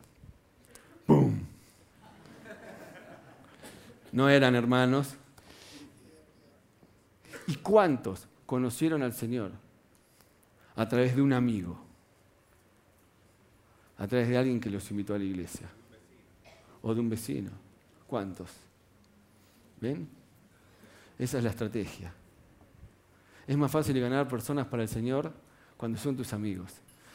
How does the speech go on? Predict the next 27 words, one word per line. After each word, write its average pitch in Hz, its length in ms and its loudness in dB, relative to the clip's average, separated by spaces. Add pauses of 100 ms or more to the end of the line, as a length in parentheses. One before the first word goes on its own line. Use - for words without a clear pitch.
(460)
Está 139 160 4
buenísimo 185 560 6
ir 156 80 6
a 139 80 4
predicar 139 320 4
a 147 80 6
los 123 140 2
que 127 100 -4
no 131 100 0
conocemos, 143 600 -4 (240)
está - 160 -10
perfecto, 131 560 -4 (300)
pero 120 120 0
es 135 60 2
más 131 160 0
fácil 120 500 -2 (3250)
cuando 110 220 -4
la 110 60 -2
amistad 104 320 -4
está 110 160 -6
de 104 80 -2
por 98 180 -6
medio. 90 380 -10 (880)
Quiero 147 160 4
que 139 80 6
leamos 147 240 6
juntos 156 400 4